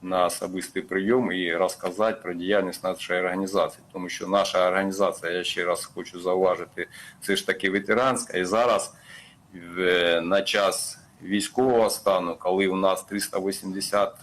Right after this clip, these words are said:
наших співробітників знаходяться в лавах Збройних сил України, виконують бойові завдання, і, на жаль, є загиблі. Коли в лавах організації працює триста п'ятдесят один співробітник,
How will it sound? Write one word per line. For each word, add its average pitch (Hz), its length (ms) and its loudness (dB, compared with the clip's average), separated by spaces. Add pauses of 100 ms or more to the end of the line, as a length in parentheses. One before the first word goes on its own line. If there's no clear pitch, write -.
(120)
наших 98 340 0
співробітників 92 800 -6
знаходяться 92 600 0
в 90 240 -4
лавах 92 420 4
Збройних 92 340 -2
сил 92 220 -2
України, 92 520 -2
виконують 90 640 -6
бойові 92 360 2
завдання, 92 500 0
і, 87 60 -8
на 90 160 0
жаль, 98 300 2
є 95 160 2
загиблі. 90 540 -2 (580)
Коли 98 340 2
в 92 200 -2
лавах 101 440 4
організації 98 760 0
працює 95 380 0
триста 101 360 -4
п'ятдесят 95 560 -2
один 95 260 -2
співробітник, 95 800 -2